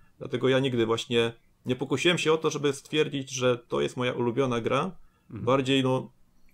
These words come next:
Speaker 1: mógłbym wymieniać, e, wiele tych tytułów właśnie, do których jest jakiś tam sentyment. I zastanawiam się na przykład, jak to u ciebie wygląda, skoro już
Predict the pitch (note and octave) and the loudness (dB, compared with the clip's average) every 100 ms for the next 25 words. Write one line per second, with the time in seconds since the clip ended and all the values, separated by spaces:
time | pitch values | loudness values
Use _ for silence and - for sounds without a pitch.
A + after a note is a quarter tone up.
0 | - - - - A2+ A#2+ A#2 B2+ A#2+ B2+ | -20 -20 -18 -6 -4 -2 0 0 0 0
1 | C#3 A#2 - - A#2+ A#2 A2+ A2 C#3 C#3 | 2 0 0 -4 0 2 0 0 2 4
2 | A2+ A2+ - A2 A#2 A2 A2 A2 - A2 | 2 -2 -6 -4 0 0 -2 -6 -8 -6
3 | G#2 - B2 B2 - - - A2+ G#2 A2 | -6 -6 -6 -4 -6 -10 -10 -10 -8 -8
4 | G#2 A2 B2 C3 - - - - - - | -4 -2 -2 -6 -14 -20 -20 -20 -20 -10
5 | - C3 B2 B2 B2+ A#2+ A#2+ - A#2 A2 | -2 -2 0 -2 -2 -2 -4 -2 -2 -2
6 | - A#2+ A#2+ C3 C3+ A2 - - - G#2+ | 0 0 2 2 0 -4 -6 -18 -12 -6
7 | G#2+ A2+ A#2 B2 - A2 A2 A2+ - - | -4 -2 -2 -4 -2 -2 -2 -4 -6 -10